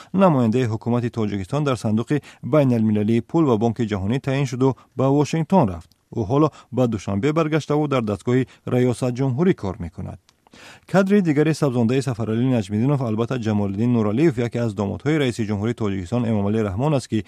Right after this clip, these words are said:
در زمان او تا مقام ابتدا معاون و بعداً معاون اول وزیر مالیه رسید.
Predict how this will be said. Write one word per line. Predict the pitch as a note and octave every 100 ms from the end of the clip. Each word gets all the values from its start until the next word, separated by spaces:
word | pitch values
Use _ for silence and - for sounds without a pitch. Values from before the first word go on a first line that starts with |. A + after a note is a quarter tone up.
| - - A#2
در | C3 A2+
زمان | G2+ G#2 G2+
او | G2 C3+
تا | E3 C#3 C#3 - -
مقام | A#2 G#2+ A#2+ B2+
ابتدا | A2 - A2+ A#2
معاون | A2 G#2 G#2+ D3+
و | A#2
بعداً | G2+ F#2 C3+ - _
معاون | A#2 A2+ G2+ G#2+
اول | A#2+ A2+ G2+ A2 A2
وزیر | F#2+ G#2 G#2 - -
مالیه | A#2 B2+ C#3 F3
رسید. | G2+ - F2+